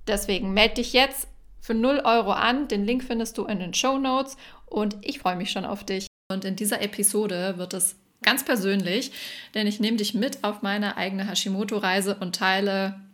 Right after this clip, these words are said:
die rückblickend größten Fehler, die ich damals gemacht habe und die du unbedingt vermeiden solltest. Und wenn du gerade mitten im Struggle mit deiner Schilddrüse steckst, dann hör unbedingt bis zum Ende zu, denn ich verrate dir nicht nur meine größten Aha-Momente, sondern auch,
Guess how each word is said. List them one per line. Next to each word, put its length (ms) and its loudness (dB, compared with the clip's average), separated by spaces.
die 140 2
rückblickend 600 0
größten 340 4
Fehler, 340 4
die 80 2
ich 120 -2
damals 300 2
gemacht 320 -2
habe 220 0
und 140 -6
die 100 -4
du 240 -4
unbedingt 560 0
vermeiden 440 -2
solltest. 600 -2
Und 140 2
wenn 100 8
du 80 6
gerade 560 6
mitten 240 2
im 120 2
Struggle 460 4
mit 200 2
deiner 180 4
Schilddrüse 520 2
steckst, 640 2
dann 380 4
hör 320 4
unbedingt 480 4
bis 160 0
zum 180 -6
Ende 360 0
zu, 340 2
denn 300 0
ich 100 -8
verrate 480 -2
dir 180 -4
nicht 240 -4
nur 80 -2
meine 240 -4
größten 480 2
Aha-Momente, 840 0
sondern 360 -6
auch, 280 2